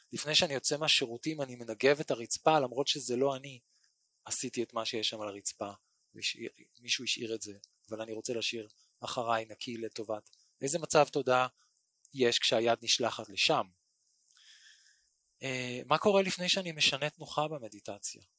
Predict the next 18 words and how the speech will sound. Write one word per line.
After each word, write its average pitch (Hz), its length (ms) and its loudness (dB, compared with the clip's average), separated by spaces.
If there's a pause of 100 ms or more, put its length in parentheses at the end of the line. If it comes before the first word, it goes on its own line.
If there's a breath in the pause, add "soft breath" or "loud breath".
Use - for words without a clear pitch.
(140)
או 120 80 -4
מה 139 140 6
קורה 151 260 6
כשאני 143 240 -2
מחליט 135 440 -4
להישאר 139 460 6
בתנוחה 107 520 -8
במדיטציה, 101 720 -12
למרות 110 260 -8
שלא 110 320 -8
נוח 135 300 -12
לי? 101 60 -20 (320 loud breath)
איזה 127 200 -4
מצב 123 380 0
תודעה 113 480 -2
היה 117 260 -4
שם? 139 260 -4 (2250 loud breath)
אה, 107 280 -12